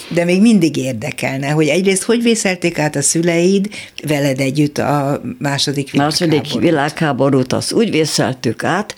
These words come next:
Speaker 2: hogy mindenkinek, mivel ez egy óriási ház volt, a Lenz ház, a Lenz az egy ilyen keleti árut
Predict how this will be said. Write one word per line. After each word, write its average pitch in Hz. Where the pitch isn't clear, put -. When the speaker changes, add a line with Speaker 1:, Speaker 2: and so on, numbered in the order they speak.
Speaker 2:
hogy 113
mindenkinek, 135
mivel 139
ez 120
egy 113
óriási 127
ház 117
volt, -
a 95
Lenz 120
ház, -
a -
Lenz 123
az -
egy -
ilyen -
keleti -
árut -